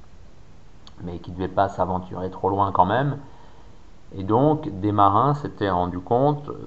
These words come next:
de cette fumée à l'horizon, même plus loin que l'horizon sans doute. Ils en avaient donc fait le rapport à qui de droit,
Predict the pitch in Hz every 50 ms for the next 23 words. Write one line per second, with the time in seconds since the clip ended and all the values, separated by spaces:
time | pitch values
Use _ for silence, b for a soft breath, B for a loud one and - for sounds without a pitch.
0 | - - - - - - - - - - 107 110 120 120 120 110 - - 95 92
1 | - - - 95 90 95 104 117 120 - - - 104 98 95 90 90 90 90 85
2 | 85 90 92 107 135 - - - - - - - - - - - - - - -
3 | - - - - - - - - - - - - - - - - 87 82 82 76
4 | 78 - 92 87 92 92 92 90 - 92 85 82 82 82 90 95 98 - - 85
5 | 87 107 110 - - - B B B B B B B B B B B B B B
6 | B B - - - - - - - - - - - - 98 98 98 101 104 104
7 | 101 107 107 104 98 104 104 101 98 - - - - 113 110 107 101 90 98 101
8 | 104 107 104 92 92 92 90 92 - 104 104 104 98 92 85 - - - - -
9 | - - 92 92 90 - - 92 - 85 85 82 80 85 90 98 107 120 123 120
10 | -